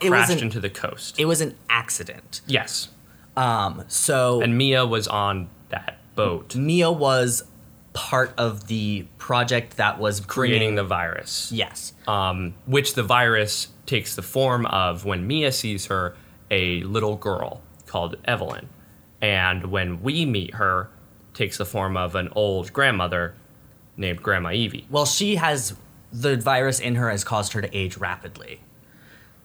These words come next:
Speaker 2: Right.
Speaker 1: And she controls people through, like, mind.
Speaker 2: Yeah, so this virus is a mold thing, very similar, again, to a revolution, uh,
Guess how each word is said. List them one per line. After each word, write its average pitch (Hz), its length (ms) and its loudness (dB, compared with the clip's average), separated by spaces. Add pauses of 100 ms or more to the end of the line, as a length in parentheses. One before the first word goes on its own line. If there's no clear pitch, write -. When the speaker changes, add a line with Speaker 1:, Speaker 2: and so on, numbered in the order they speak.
(120)
Speaker 2:
Right. 120 340 2 (140)
Speaker 1:
And 135 120 2
she 233 140 2
controls 214 380 2
people 160 300 0
through, 151 220 -2
like, 113 320 2 (380)
mind. 151 840 2
Speaker 2:
Yeah, 123 100 4
so 139 200 4
this 185 180 2
virus 147 300 4
is 123 120 2
a 110 60 2
mold 131 720 4
thing, 92 580 0 (400)
very 120 260 4
similar, 113 500 2
again, 147 580 0
to 113 400 -2
a - 180 0
revolution, 98 580 -2
uh, 95 240 0